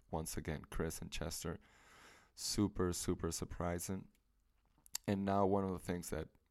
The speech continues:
bothers me the most is how a lot of people use social media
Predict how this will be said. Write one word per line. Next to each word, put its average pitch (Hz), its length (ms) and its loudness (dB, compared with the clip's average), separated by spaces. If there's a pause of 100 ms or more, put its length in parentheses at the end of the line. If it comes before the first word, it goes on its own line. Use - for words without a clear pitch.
(140)
bothers 92 560 4
me 80 220 -4 (240)
the 82 120 -2
most 82 540 -6 (600)
is - 180 -2
how 98 520 2 (440)
a 92 60 0
lot 92 280 6
of 98 80 0
people 92 420 2
use 90 280 2
social 87 420 0
media 85 520 -2